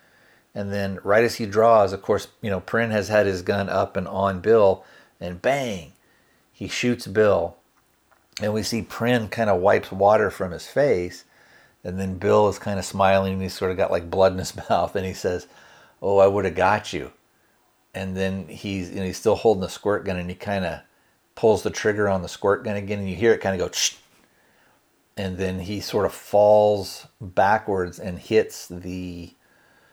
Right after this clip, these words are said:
uh, one of the railings, the old wood railings on the pier. And of course, it just snaps, but, uh, he falls off and he falls down into the water.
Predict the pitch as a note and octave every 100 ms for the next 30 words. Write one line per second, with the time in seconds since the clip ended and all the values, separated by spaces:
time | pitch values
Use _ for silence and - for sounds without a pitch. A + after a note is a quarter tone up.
0 | _ _ _ _ _ - - G#2+ G#2 G2+
1 | F#2 F#2 G2 G2+ G2 F#2+ F#2+ F#2 F2+ F2
2 | F2 G2 F#2 F2+ F#2+ F#2 F2+ F2 E2+ -
3 | G2 G2 B2 G#2+ G2 G2 F#2+ - D#2+ D#2
4 | - - F2 E2 - D#2+ D#2+ E2 - _
5 | _ _ _ G2+ - G#2 G2+ F#2+ F#2+ F#2
6 | F#2+ F#2 E2 F#2+ F#2+ - F#2 F2+ E2+ E2+
7 | E2 G2 B2+ C3+ E2+ D#2